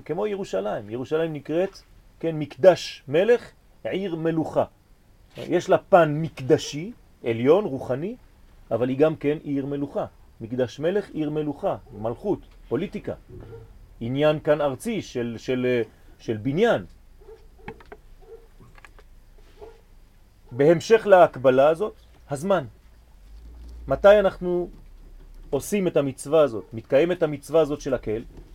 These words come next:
בזמן שמחתנו, בחג הסוכות של השנה השמינית. שאלה,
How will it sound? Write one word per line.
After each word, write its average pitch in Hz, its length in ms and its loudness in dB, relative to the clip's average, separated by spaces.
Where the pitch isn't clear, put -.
בזמן 120 300 -4
שמחתנו, 147 600 -6
בחג 147 280 -2
הסוכות 156 440 -4
של 147 180 -6
השנה 127 320 -8
השמינית. 107 380 -14
שאלה, 151 400 -4